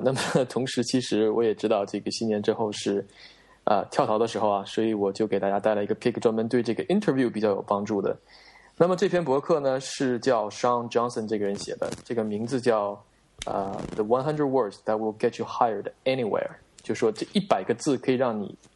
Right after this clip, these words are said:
呃，可以让你去得到任何的工作。那么我就把这简单的讲一下，给大家提示一下。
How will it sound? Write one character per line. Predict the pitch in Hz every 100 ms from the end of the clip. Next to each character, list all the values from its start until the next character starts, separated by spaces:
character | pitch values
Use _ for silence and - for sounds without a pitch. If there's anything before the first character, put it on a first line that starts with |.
| _
呃， | 110 98 92 - 113 -
可 | 123
以 |
让 | 120 110
你 | 104 85 -
去 | - - 101 98 -
得 | 113
到 | 110 113
任 | 165
何 | 131
的 | 110
工 | 107 107
作。 | 104 - - - - - _ -
那 | 170
么 |
我 | 156
就 | 139
把 | 143
这 | 139
简 | 143 113 104
单 | 127
的 | 180
讲 | 180 -
一 |
下， | - 101
给 | 101
大 | 110
家 | 110
提 | -
示 | 107 110
一 | 107
下。 | 104